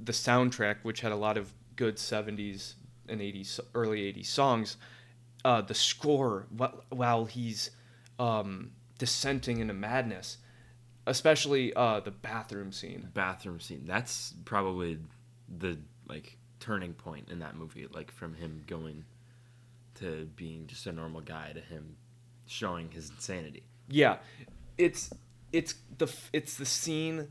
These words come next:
Speaker 1: that people are gonna think about when they think about this movie.
Speaker 2: Yes.
Speaker 1: Because it's like, I mean, this is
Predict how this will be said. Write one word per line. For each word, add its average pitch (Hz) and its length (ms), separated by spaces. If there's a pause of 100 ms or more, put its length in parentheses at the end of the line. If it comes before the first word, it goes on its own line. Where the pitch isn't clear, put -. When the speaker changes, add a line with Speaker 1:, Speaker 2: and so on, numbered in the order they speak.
(120)
Speaker 1:
that 131 260
people 143 460
are 123 140
gonna 117 240 (220)
think 131 220
about 113 280
when 107 160
they 104 100
think 101 240
about 98 260
this - 200
movie. 113 420 (120)
Speaker 2:
Yes. - 500
Speaker 1:
Because 117 600
it's 123 280
like, 117 220 (580)
I 139 80
mean, 131 320
this 143 180
is 131 160